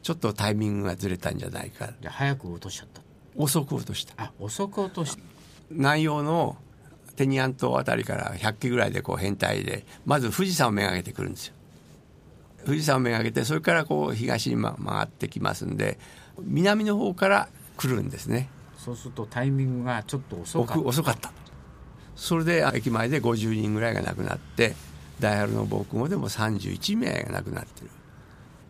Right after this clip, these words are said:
Speaker 1: えー、西東京市平和の日ということで、四月十二日、毎年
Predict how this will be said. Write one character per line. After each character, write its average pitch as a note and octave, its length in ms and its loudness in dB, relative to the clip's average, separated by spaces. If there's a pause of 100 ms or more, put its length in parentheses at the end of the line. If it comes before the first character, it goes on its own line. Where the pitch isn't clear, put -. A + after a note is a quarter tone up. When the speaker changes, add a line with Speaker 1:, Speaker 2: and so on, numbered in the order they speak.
Speaker 1:
え - 160 -6
ー、 - 40 -6
西 G#2+ 220 -2
東 A2 180 2
京 A2 160 2
市 F#2+ 160 -2
平 A#2 220 0
和 A#2+ 80 0
の A#2 120 0
日 D#3 160 4
と F3 120 0
い - 20 0
う - 60 -4
こ - 60 -6
と - 100 -6
で、 - 180 -8
四 - 160 -2
月 - 320 -2
十 G#2 160 -6
二 - 300 -6
日、 C#3 280 -2 (220)
毎 F2+ 340 -2
年 - 400 -2